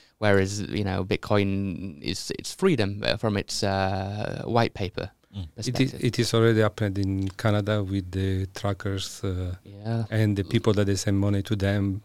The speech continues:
Speaker 3: blocked their bank accounts.
Speaker 1: And
Speaker 3: Just
Speaker 1: not, not China, Canada, you
Speaker 3: Canada,
Speaker 1: know.
Speaker 3: yeah,
Speaker 1: Yeah, yeah.
Speaker 3: yeah. It's just, uh, you know,
Speaker 1: Yeah, insane.
Speaker 3: democracies were, are different, <laughs>
Speaker 1: I know.
Speaker 3: not what they, we know now. You know.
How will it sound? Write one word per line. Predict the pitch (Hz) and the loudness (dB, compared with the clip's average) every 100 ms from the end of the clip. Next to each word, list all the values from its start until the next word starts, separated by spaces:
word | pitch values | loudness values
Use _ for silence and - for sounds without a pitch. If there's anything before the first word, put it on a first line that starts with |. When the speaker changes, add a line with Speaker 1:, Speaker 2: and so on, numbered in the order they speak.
| _ - | _ -6
Speaker 3:
blocked | 104 104 104 98 | -4 -2 -4 -2
their | 101 | -2
bank | 95 104 101 | 0 -2 0
accounts. | 98 - 98 104 98 - | -6 -4 -2 -2 -4 -6
Speaker 1:
And | 110 | -6
Speaker 3:
Just | 95 - | -4 -4
Speaker 1:
not, | 131 - | -2 0
not | 151 - | 0 2
China, | 131 127 90 - | 2 2 -2 -6
Canada, | - 160 110 - - _ - | -10 -6 -6 -8 -14 _ -2
you | |
Speaker 3:
Canada, | 107 160 101 135 | 6 8 8 4
Speaker 1:
know. | |
Speaker 3:
yeah, | 185 233 240 | 4 4 4
Speaker 1:
Yeah, | 202 | 0
yeah. | 98 101 139 | -2 0 0
Speaker 3:
yeah. | |
It's | 120 110 | 0 2
just, | 135 120 - | 2 2 0
uh, | 104 98 107 | 2 0 -2
you | |
know, | 117 98 117 _ _ _ _ _ | -4 -4 -6 _ _ _ _ _
Speaker 1:
Yeah, | 107 - _ - | -12 -12 _ -2
insane. | 110 | 6
Speaker 3:
democracies | 139 123 113 107 92 104 | 6 8 2 2 -4 -2
were, | 107 104 104 139 135 _ _ _ _ _ | 0 0 -4 -14 -18 _ _ _ _ _
are | 110 | -4
different, | 104 120 - 95 98 92 | 4 2 2 -4 -2 6
<laughs> | - | 8
Speaker 1:
I | - 101 - 92 | 8 4 -4 -6
know. | 107 | -4
Speaker 3:
not | 110 113 | 0 -2
what | 101 | 0
they, | 104 | -2
we | 107 104 | -2 -6
know | 101 101 101 | -4 -2 -2
now. | 95 92 98 | -2 -4 -6
You | 98 | -8
know. | 101 | -16